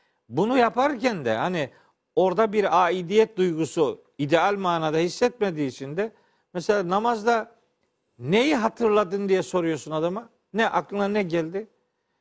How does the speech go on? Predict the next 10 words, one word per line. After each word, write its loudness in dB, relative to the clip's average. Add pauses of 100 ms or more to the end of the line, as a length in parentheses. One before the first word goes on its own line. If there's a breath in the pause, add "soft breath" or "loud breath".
(140)
Ya 2
mesela -6 (420)
elli 0
çeşit -2
şey 4
aklına -2
geliyor 0
adamın -4
namazda. -4 (500 soft breath)
Bir -4